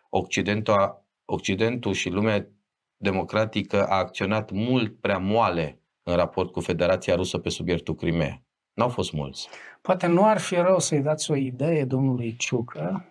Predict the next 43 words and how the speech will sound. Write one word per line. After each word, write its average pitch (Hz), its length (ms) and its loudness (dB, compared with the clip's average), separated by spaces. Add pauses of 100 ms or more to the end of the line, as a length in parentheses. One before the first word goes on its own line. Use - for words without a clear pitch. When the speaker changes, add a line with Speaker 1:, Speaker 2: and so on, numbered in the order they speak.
(120)
Speaker 2:
să - 420 -4
vină 147 280 2
personal 127 640 -2
sau 143 240 0
să 131 200 0
trimită 139 580 0
pe 120 180 -6
cineva 127 500 -2
să 165 180 2
participe 175 560 0
la 147 100 4
asemenea 135 480 2
discuție 127 600 0
aici, 160 420 -2
poate 139 260 -2
chiar 160 200 2
într-un 135 360 2
cadru, 127 540 0
să - 160 -14
spunem, 127 400 -2
Speaker 1:
Eh. 113 120 4
Speaker 2:
mai 127 140 2
puțin 160 340 0
formal, 151 640 2 (320)
în 147 140 0
care 147 200 2
ar 139 80 0
putea 160 240 0
să 156 180 2
aducă 139 300 0
detalii. 127 480 2
Istoricii 135 520 0
noștri 127 320 0
vorbesc 135 520 0
și 127 180 0
știu 165 360 0
că 170 140 -4
există 131 540 0
asemenea 131 460 0
echipamente 135 720 0
luate 131 320 0
de 123 120 -4
România, 147 500 0